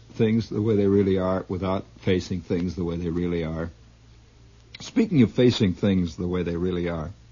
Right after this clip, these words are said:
uh, <laughs> uh, oh, hey, listen, by, by, um,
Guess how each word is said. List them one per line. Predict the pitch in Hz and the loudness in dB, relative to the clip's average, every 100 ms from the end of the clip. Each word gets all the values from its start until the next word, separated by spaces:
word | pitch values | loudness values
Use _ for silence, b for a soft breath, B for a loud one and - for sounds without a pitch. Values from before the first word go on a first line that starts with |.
| - - - - b b b b b b - | -20 -20 -20 -20 b b b b b b -16
uh, | - 92 95 - | -8 -2 -2 4
<laughs> | 156 - 135 - 135 - - - - - - - - - - - - - B B B B B B - - - | 4 4 0 -2 -10 -12 -20 -20 -20 -20 -20 -20 -20 -20 -20 -20 -20 -20 B B B B B B -20 -18 -12
uh, | 170 151 147 151 147 - - - - - - - - - B B B | -10 -8 -8 -10 -12 -18 -20 -20 -20 -20 -20 -20 -20 -20 B B B
oh, | 214 196 | -2 2
hey, | 165 196 139 | 4 4 4
listen, | 139 165 - 87 | 2 -2 -2 -2
by, | 85 110 104 - | -2 -6 -8 -8
by, | 101 110 | -4 -2
um, | 104 101 98 98 | 0 0 -2 -6